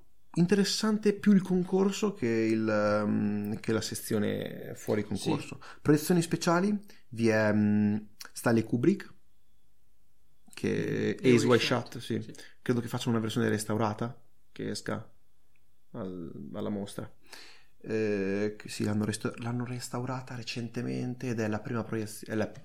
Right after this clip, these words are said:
Speaker 1: prima visione di questa nuova versione.
Speaker 2: Ah, ottimo.
Speaker 1: Orizzonti, molto interessante, però non credo avrei il tempo per andare a vedere Orizzonti.
Speaker 2: Quello che riesco lo guardo tutto, poi
Speaker 1: Sì,
Speaker 2: vediamo.
Speaker 1: eh, vi è comunque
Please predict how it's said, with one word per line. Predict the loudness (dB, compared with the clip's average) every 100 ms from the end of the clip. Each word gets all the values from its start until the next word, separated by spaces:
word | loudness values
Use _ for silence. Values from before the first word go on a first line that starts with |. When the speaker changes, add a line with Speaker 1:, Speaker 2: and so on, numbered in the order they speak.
| -10
Speaker 1:
prima | -2 0
visione | 0 0 -2 -2 -2
di |
questa | -6 -6 -4
nuova | -4
versione. | -6 -12 -10 -8
Speaker 2:
Ah, | -8 -12 -12
ottimo. | -12 -12 -16 -20 -20 -18 -16 -16 -18 -18 -18 -18 -18 -18 -18 -16 -16 -18 -20 4
Speaker 1:
Orizzonti, | 4 4 4 6 6 6 6 6
molto | 6 6 6 4 2
interessante, | 0 4 2 2 2 2 2 2 4 4 4
però | 4 6
non | 6
credo | 4 4 4
avrei | 4 2
il | 2
tempo | -2 -2
per | -4 -4
andare | -4 -6 -6
a | -6 -6
vedere | -6 -6 -8
Orizzonti. | -8 -8 -10 -8 -4
Speaker 2:
Quello | 0 0
che | 0 0
riesco | 0 -2 -2 -2
lo | 0
guardo | 0 0
tutto, | -6 -12 -14 -16 -16 -8
poi | -4 -2 -2 -4 -8 -16 -18 -20 -20 -20 -20 -20 -20 -20 -20 -12
Speaker 1:
Sì, | -6 0 2
Speaker 2:
vediamo. | 4 2
Speaker 1:
eh, | 0 0 2 0 -2 -8
vi | -2 -2
è | -2
comunque | -2 0 0 -2 -6